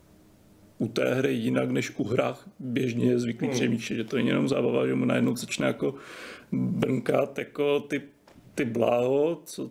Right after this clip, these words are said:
Speaker 1: co, co to jako se tady děje, co jsou to ty jako postavy schopni
Speaker 2: Hmm.
Speaker 1: a jestli náhodou tak jako toho nejsme schopni možná my sami, nebo jak, nebo jak, jak bychom se my zachovali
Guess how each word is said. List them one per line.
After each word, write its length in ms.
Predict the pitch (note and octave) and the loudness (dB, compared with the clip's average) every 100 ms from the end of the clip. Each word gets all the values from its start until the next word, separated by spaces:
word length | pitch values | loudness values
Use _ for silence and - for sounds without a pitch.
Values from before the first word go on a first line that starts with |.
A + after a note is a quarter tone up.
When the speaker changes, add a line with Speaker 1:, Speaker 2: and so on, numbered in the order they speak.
| - | -12
Speaker 1:
co, 420 | - - - - - - - | -16 -12 -8 -8 -10 -20 -10
co 240 | - - - - | -6 -6 -8 -4
to 120 | C#2 | -2
jako 640 | C3 - D3 C#3+ - C#3 C#3 - - | 0 -2 0 2 0 -2 -8 -16 -10
se 160 | - - | -6 -4
tady 280 | - D#3 | -2 -4
děje, 380 | C3+ B2 C3 E3 A3 - - - - - - - - - - - - - - - - - - - - - - - - - - - - - | -2 0 0 2 -2 -4 -14 -20 -20 -20 -20 -20 -20 -20 -20 -20 -20 -20 -20 -20 -20 -20 -20 -20 -20 -20 -20 -20 -20 -20 -20 -20 -20 -6
co 120 | - D3 | -2 0
jsou 200 | - B2 | 0 -2
to 140 | B2+ | -6
ty 240 | - C#3 | -2 0
jako 200 | C3 - | 0 -2
postavy 380 | A#2+ - - C3+ | -6 -6 -4 -4
schopni 460 | C#3+ - E3 D3 E3+ | -4 -4 -2 0 2
Speaker 2:
Hmm. 680 | A3+ - - _ - - A#3+ | 0 -2 -16 _ -20 -18 -8
Speaker 1:
a 440 | - A#2 A#2+ A#2+ B2 B2+ | -2 0 2 2 2 2
jestli 340 | B2 B2 D3 | 0 0 0
náhodou 580 | C#3 C3+ C3 C#3+ D3 D3 | 0 2 2 2 2 -2
tak 340 | C#3+ C#3 - | -6 -10 -6
jako 400 | - - D3+ D3 | -8 -6 -2 -2
toho 260 | C#3 C#3 C#3+ | -2 -2 0
nejsme 300 | C3+ C3+ - | -2 -2 -6
schopni 380 | - D#3 - C#3 | -4 -8 -4 -2
možná 380 | C#3 D3 D3 C#3+ | 0 0 2 0
my 100 | C3+ | 0
sami, 300 | - B2 G#3+ | -2 -2 0
nebo 260 | A3+ C3+ | 0 0
jak, 160 | B2+ - | 0 -2
nebo 260 | B2+ C#3 - - | -2 -4 -6 -6
jak, 300 | B2+ - - | -6 -6 -6
jak 120 | C3 | -4
bychom 260 | B2+ - B2+ | -2 -4 -4
se 120 | - | -2
my 160 | B2+ A#2+ | 0 -2
zachovali 520 | A#2 - A#3 A#2+ | -4 -4 -2 0